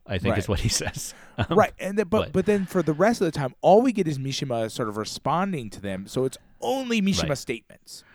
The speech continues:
Speaker 1: Right,
Speaker 2: And, and
Speaker 1: right.
Speaker 2: what it gives the, what it fails to do is provide, and this is a minor quibble, I guess, but not to me.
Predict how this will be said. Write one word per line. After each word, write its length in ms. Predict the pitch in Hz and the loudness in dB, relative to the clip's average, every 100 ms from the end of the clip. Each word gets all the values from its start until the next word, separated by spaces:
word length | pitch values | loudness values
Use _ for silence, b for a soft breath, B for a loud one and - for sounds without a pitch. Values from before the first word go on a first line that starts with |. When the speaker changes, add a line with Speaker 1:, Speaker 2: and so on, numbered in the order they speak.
| b b b b b b - | b b b b b b -8
Speaker 1:
Right, 200 | 92 - 147 | -6 -6 -4
Speaker 2:
And, 180 | 156 - | -6 -4
and 160 | 151 165 | -2 0
Speaker 1:
right. 60 | |
Speaker 2:
what 160 | 165 185 | 2 0
it 160 | 156 120 | -2 -4
gives 300 | 170 226 214 | -2 -2 -4
the, 160 | 226 _ | -10 _
what 180 | 139 160 | -4 -4
it 120 | - | -4
fails 400 | - 170 175 196 | -8 -6 -4 -4
to 100 | - | -6
do 220 | 156 131 123 | -4 -2 -2
is 140 | 110 | -4
provide, 640 | - 117 123 120 110 101 b b b b _ - | -8 -6 -4 -2 -4 -6 b b b b _ -8
and 140 | 170 170 | -4 -4
this 180 | 156 | -4
is 240 | 147 - - _ 127 | -6 -10 -18 _ -8
a 140 | 135 | -8
minor 460 | 117 92 95 92 92 | -8 -8 -6 -6 -6
quibble, 400 | - 95 92 90 | -4 -2 -2 -4
I 120 | 92 _ | -6 _
guess, 500 | - 87 78 - - b b b b b b - | -10 -10 -10 -12 -18 b b b b b b -6
but 180 | 117 - | -6 -6
not 280 | 127 135 - | -6 -6 -6
to 120 | - 101 | -8 -8
me. 280 | 82 87 | -6 -10